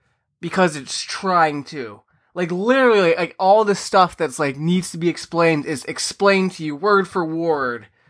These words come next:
Like, you're an idiot because that's how it's supposed to be.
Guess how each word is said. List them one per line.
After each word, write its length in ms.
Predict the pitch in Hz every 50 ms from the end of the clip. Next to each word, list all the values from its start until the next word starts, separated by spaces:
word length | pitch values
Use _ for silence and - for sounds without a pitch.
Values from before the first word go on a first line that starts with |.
| _ _ _ _ _ _ _ _ _ _ _ _ _ _ _
Like, 300 | - 165 170 165 - -
you're 120 | 185 180
an 80 | 185 185 -
idiot 380 | 233 240 226 220 170 156 143 -
because 240 | 180 - - 170 135
that's 200 | 175 170 - -
how 220 | 175 185 180 170
it's 100 | 165 -
supposed 520 | - 175 151 - 165 - 170 156 - -
to 80 | - 139
be. 300 | 123 131 113 104 101 -